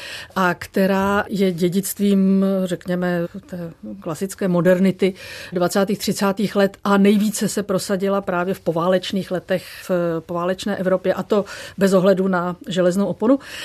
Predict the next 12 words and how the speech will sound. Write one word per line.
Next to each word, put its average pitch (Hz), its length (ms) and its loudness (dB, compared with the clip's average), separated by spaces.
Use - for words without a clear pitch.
je 214 400 4
představa, 240 680 0
kterou 240 420 2
dnes 208 380 0
už - 320 -2
málo 208 300 2
kdo 220 160 2
dokáže 214 420 -2
sdílet, 208 520 -2
totiž, 214 560 0
že 202 420 2
vysoce 233 680 2